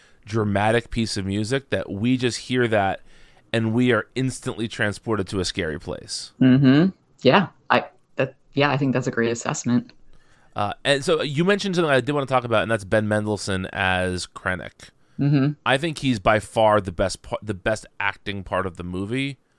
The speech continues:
Speaker 2: Ooh, I agree.
Speaker 1: He's given the most to do, par-, is part of it. You know,
Speaker 2: Yes.
Speaker 1: Mads Mikkelsen's great, all the actors are great, but he's just given so much to do as Krennic. That first scene where they are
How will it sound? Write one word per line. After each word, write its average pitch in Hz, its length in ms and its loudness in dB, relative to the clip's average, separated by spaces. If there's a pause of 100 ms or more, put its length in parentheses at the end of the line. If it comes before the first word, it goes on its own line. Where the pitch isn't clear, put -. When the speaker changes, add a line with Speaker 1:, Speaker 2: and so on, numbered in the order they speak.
Speaker 2:
Ooh, 123 120 4
I 117 100 4
agree. - 500 -2
Speaker 1:
He's 165 180 0
given 208 220 0
the 156 80 2
most 139 260 2
to 101 80 -6
do, 87 400 -6 (340)
par-, 127 160 -2
is 113 120 -4
part 95 280 -2
of 87 80 -12
it. - 200 -14
You 110 100 -4
know, - 100 6
Speaker 2:
Yes. - 320 2 (200)
Speaker 1:
Mads 165 300 0
Mikkelsen's 156 440 -2
great, 131 360 0
all 135 180 -2
the 151 120 -4
actors 123 280 -2
are 104 60 -8
great, 104 340 -4 (220)
but 120 100 -4
he's 139 200 -2
just 123 140 -10
given 110 240 -2
so 113 180 -4
much 104 220 -6
to 101 60 -10
do 92 300 -4
as 90 280 -8
Krennic. - 440 -12 (400)
That 135 260 0
first 165 420 -2
scene 131 480 -2
where 104 680 0 (360)
they 117 240 2
are 110 340 2